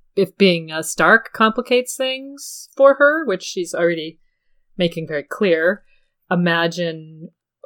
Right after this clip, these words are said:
having a Stark with a Lannister baby on her hands, and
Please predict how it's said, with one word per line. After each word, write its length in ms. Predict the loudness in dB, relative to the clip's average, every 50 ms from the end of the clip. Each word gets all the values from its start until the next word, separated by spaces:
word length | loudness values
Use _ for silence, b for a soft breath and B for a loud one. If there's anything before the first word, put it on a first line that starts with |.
| -16
having 320 | -10 -6 -6 -6 -6 -6 -10
a 60 | -12
Stark 580 | -14 -12 -14 -14 -8 -6 -4 -4 -4 -6 -6 -6
with 100 | -6 -6
a 40 | -6
Lannister 420 | -8 -10 -12 -14 -14 -12 -12 -10 -10
baby 280 | -10 -10 -10 -12 -14 -18
on 60 | -16 -16
her 100 | -16 -14
hands, 440 | -16 -16 -16 -18 -18 -18 -18 -18
and 240 | -18 -18 -18 -18 -18